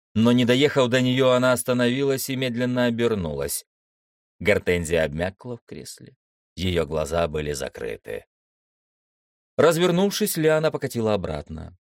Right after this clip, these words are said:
Она остановилась в паре метрах от женщины и подождала ещё несколько минут, чтобы свечи наверняка подействовали.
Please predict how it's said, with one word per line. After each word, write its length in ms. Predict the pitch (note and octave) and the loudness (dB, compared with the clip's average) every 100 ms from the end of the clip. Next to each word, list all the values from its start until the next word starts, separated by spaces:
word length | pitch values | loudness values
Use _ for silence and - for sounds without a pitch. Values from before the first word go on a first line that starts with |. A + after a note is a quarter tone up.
| _ | _
Она 220 | G2 G#2+ | 0 2
остановилась 640 | G#2 - G#2+ G#2 G#2 G2+ - | 2 2 2 2 2 2 0
в 100 | - | 0
паре 260 | G2+ G2 | 2 2
метрах 400 | G2 G2 F#2+ F#2 | 2 0 0 0
от 120 | F#2+ | -2
женщины 680 | F2 C3+ C3+ - C#3+ C#3+ D3 | -2 -8 -6 -8 -6 -4 -4
и 60 | C#3+ | -2
подождала 840 | C#3 C3 C#3 A#2 C3 B2+ C3 C#3+ | 0 0 0 0 2 2 2 2
ещё 520 | C#3+ C3+ C3 - C3 | 0 -4 -6 -6 -2
несколько 500 | A#2 G#2+ - G#2 G#2+ | -2 -2 -2 -4 -2
минут, 420 | G2+ F#2+ F2 F2+ | -2 -2 -4 -8
чтобы 400 | - - - D3+ | -12 -10 -6 -6
свечи 400 | D3+ A2+ C3 - | -6 -8 -8 -6
наверняка 800 | C3+ B2 A#2+ A2 G2+ F#2+ F2+ E2 | -2 0 2 2 2 0 -2 -2
подействовали. 1000 | D#2+ D2 B1+ A#1+ - - A#1+ A#1+ A#1 A1+ | -4 -6 -10 -12 -12 -10 -10 -8 -10 -12